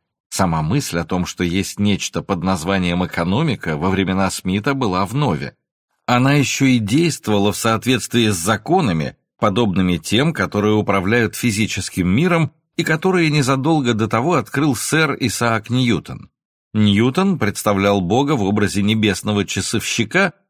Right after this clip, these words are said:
который создал физический механизм Вселенной, действующий во благо человечества, а затем предоставил его самому себе. Смит пытался вывести закон, подобный Ньютонову. Бог,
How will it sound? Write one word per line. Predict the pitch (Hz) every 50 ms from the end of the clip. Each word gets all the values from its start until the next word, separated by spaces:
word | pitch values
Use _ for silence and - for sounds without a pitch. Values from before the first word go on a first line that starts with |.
| _ _
который | - - 190 - 202 180 139 107
создал | - - 127 110 92 85 92 95 92 82
физический | - - 139 117 101 107 85 - - 95 - - - 90
механизм | 82 98 - - - 101 98 87 78 90 92 82
Вселенной, | - - 120 110 104 104 87 78 80 80 80 85
действующий | 85 85 110 107 90 - - - 90 90 85 - - - 92
во | 82 85 95
благо | 87 87 85 80 73 71 73
человечества, | - - 78 71 73 78 98 170 - - 208 185 - - 202 196 - _ _ _ _ _ _
а | - 170
затем | 170 175 196 165 - 220 226 220 214
предоставил | 185 156 135 113 113 107 107 - - 160 156 147 135
его | 127 120 120 117
самому | - - 107 101 98 95 95 90
себе. | - - 92 71 73 69 - _ _ _ _ _ _ _ _ _ _ _ _ _ _ _
Смит | - - - - 107 101 110 156 185 - - - - - - - - -
пытался | - 139 - - 156 175 165 - - 156
вывести | 135 110 123 165 160 156 151 - - - 127
закон, | 107 87 101 95 - - 175 208 214 196
подобный | 165 - 139 135 135 143 160 151 139 151 156 156
Ньютонову. | 151 156 170 180 135 101 - 87 71 71 67 64 64 - _ _ _ _ _ _ _ _ -
Бог, | 82 80 110 147 160 135 101 - - -